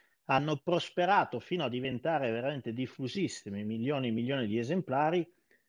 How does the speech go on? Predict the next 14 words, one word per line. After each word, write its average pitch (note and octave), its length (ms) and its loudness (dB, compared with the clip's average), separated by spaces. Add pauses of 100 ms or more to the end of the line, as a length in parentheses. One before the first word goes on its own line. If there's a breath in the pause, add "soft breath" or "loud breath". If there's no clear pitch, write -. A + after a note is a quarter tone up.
(140)
per F#3 260 6
qualche D#3 340 -2
milione B2+ 380 0
di G#2 120 0
anni. F#2+ 380 -4
Quindi C#3+ 240 -2
l'ambiente G3+ 720 2
era F3 340 2
di C3+ 120 -8
una C#3+ 200 -6
pres-, F3+ 520 -6
di D#3 480 -6
una, D3+ 420 0
diciamo, C#3+ 560 -2